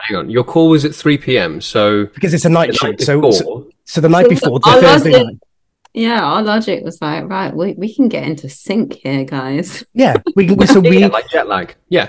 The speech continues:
Speaker 1: sure.
Speaker 2: Yeah, so, so we, so
Speaker 3: Right.
Speaker 2: we stayed up.
Speaker 3: Yeah.
Speaker 1: Fine.
Speaker 2: Oh, and that first night shoot scene,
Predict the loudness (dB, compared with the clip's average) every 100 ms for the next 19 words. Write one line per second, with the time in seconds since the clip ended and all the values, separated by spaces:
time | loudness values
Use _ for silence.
0 | -8 -2 2 4 4 2 0 2 4 4
1 | 2 -2 0 2 2 2 2 4 2 0
2 | _ _ -20 -20 -20 _ _ -6 -2 -2
3 | -2 -6 -8 -4 0 0 0 -4 -2 0
4 | 0 0 -4 -4 -8 -10 -4 -4 -2 -4